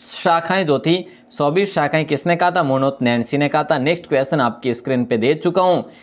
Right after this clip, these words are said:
अब आपको जवाब देना है मेरे दोस्तों। देखिए, नेपाल में गुइल वंश की स्थापना किसके द्वारा की गई थी?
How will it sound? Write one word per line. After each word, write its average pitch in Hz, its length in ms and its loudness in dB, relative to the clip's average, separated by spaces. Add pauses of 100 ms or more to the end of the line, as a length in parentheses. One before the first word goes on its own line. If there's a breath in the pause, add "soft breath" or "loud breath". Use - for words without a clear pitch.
(120)
अब 120 140 0
आपको 117 340 0
जवाब 123 480 2
देना 185 180 2
है 180 80 2
मेरे 180 180 2
दोस्तों। 180 460 2 (340 loud breath)
देखिए, 151 260 0
नेपाल 143 480 0
में 170 200 2
गुइल 170 240 4
वंश 160 320 0
की 190 280 4
स्थापना 160 640 2
किसके 165 520 -2
द्वारा 123 460 2
की 120 320 -4
गई 135 160 2
थी? 151 340 -2